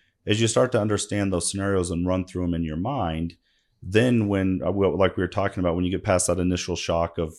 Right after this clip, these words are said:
you know, quadrant one and you're getting back to quadrant two, now you can look at your levers and say,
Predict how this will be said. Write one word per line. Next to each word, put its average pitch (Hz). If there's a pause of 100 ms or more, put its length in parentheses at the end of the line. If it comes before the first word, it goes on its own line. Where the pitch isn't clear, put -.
you 95
know, 78
quadrant 92
one 90
and 92
you're 85
getting 92
back 85
to -
quadrant 90
two, 98 (460)
now 104
you 123
can 110
look 98
at -
your 92
levers 90
and 85
say, 82